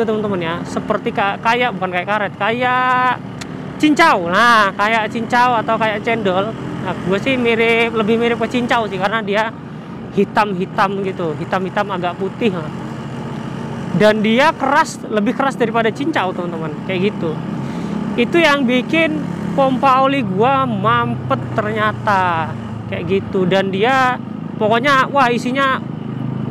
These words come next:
bentukan, bentukan daleman pompa oli gua pokoknya udah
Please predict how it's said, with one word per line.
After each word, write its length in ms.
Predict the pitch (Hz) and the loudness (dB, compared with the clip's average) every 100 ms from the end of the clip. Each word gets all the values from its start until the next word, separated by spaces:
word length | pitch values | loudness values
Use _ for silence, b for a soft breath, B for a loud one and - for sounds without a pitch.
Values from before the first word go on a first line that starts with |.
| - | 0
bentukan, 720 | 220 254 311 294 294 294 226 | 0 2 2 4 4 2 -2
bentukan 420 | 233 269 302 285 | 0 0 2 4
daleman 460 | 233 240 269 277 277 | 4 4 4 0 2
pompa 240 | 269 285 285 | 2 2 2
oli 80 | 277 | 4
gua 160 | 320 | 2
pokoknya 300 | 311 285 320 | 4 0 2
udah 260 | 277 247 | 2 4